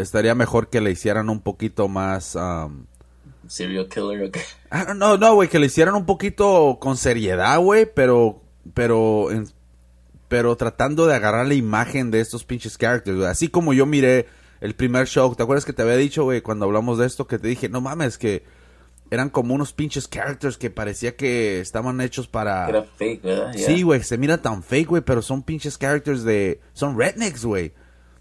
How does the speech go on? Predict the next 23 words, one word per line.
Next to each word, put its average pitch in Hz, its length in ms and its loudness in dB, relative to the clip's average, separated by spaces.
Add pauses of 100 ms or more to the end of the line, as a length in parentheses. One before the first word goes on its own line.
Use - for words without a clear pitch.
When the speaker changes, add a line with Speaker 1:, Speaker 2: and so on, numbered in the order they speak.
(120)
Speaker 1:
Ese 117 200 -4
es 147 80 -6
el 143 120 -2
pinche 147 280 -4
pedo, 175 340 -2
güey. 90 260 -2 (880)
Son 107 140 -10
puros 135 240 0
de 143 60 2
esos 135 120 -2
cabrones 123 380 -2
que 120 100 -6
nomás, 117 320 -2
ah, 101 300 0
se 98 120 -10
la 98 140 -8
pasan 123 280 -4
mascando 113 420 -4
tabaco 110 460 -2
y 107 40 0
escupen 117 320 -4
al 95 200 -4
botito. 95 420 -4